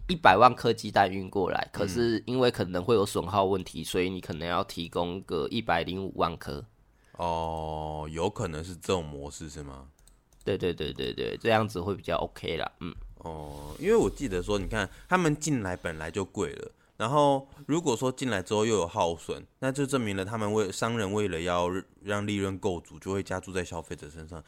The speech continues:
Speaker 2: 那你进来不就蛋更贵了吗？那跟我们在这，这边自己买自己的蛋不就一样的道理？而且还更贵。
Speaker 1: 哦，对啊，呃，所以才说国外进，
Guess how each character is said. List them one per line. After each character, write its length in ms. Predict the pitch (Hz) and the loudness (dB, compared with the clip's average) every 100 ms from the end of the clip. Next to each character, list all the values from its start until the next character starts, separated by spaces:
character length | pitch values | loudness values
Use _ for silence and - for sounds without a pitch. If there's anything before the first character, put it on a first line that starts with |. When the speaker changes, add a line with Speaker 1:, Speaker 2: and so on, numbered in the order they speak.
| - | -8
Speaker 2:
那 100 | 208 | 0
你 100 | 180 | 0
进 160 | 113 127 | 2 0
来 120 | 110 | 0
不 120 | 92 | -2
就 120 | 98 113 | -6 -2
蛋 200 | 117 98 | -2 0
更 220 | 107 90 | -4 -2
贵 200 | 104 90 | 0 0
了 60 | |
吗？ 140 | 78 80 | -2 -4
那 120 | 127 | -4
跟 120 | 131 | 0
我 80 | 131 | -2
们 140 | 90 87 | -2 -4
在 100 | 104 | -4
这， 160 | 107 | -2
这 180 | 90 95 | -4 -6
边 260 | 95 101 98 | -4 -4 -4
自 100 | 113 | -6
己 80 | 95 | -6
买 220 | 82 76 | -6 -10
自 140 | 98 | -8
己 40 | 87 | -8
的 140 | 76 | -8
蛋 180 | 85 78 76 - | -8 -10 -10 -12
不 60 | 90 | -6
就 100 | 90 | -4
一 60 | |
样 120 | 85 | -4
的 60 | 80 | -8
道 160 | 76 71 | -10 -10
理？ 140 | 73 _ _ _ _ _ _ | -14 _ _ _ _ _ _
而 100 | - | -4
且 80 | 104 | -2
还 60 | 92 | -2
更 120 | 95 | -2
贵。 100 | 87 | 2
Speaker 1:
哦， 100 | 107 | 2
对 160 | 98 117 | 4 6
啊， 220 | 95 95 - _ _ _ | 6 4 -4 _ _ _
呃， 320 | 117 107 101 | 0 2 2
所 180 | 104 151 | 2 4
以 120 | 170 | 4
才 200 | 139 98 | 4 4
说 400 | 104 117 117 117 113 | 4 6 6 6 4
国 180 | 101 | 6
外 120 | 110 113 | 6 6
进， 240 | 113 | 2